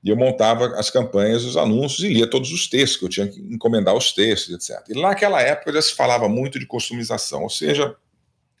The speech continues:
o one-to-one, ou seja, aquela comunicação, aquele produto que é customizado, feito pra você.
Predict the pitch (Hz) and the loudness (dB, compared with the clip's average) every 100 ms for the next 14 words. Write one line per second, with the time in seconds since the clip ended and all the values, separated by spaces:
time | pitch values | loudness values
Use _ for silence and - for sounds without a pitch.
0 | - 117 127 135 135 104 78 69 101 117 | -2 2 4 2 0 2 0 -2 -4 0
1 | 117 120 127 127 123 - 107 - 139 135 | 0 2 0 0 -2 0 0 2 4 4
2 | 120 127 - 104 127 143 139 135 - - | 2 -2 0 0 0 -2 -2 -10 -14 -20
3 | - - - 127 151 131 113 127 123 - | -6 -4 -2 0 0 2 2 2 0 -2
4 | 131 131 - 113 104 - | -2 -2 -2 0 -2 -2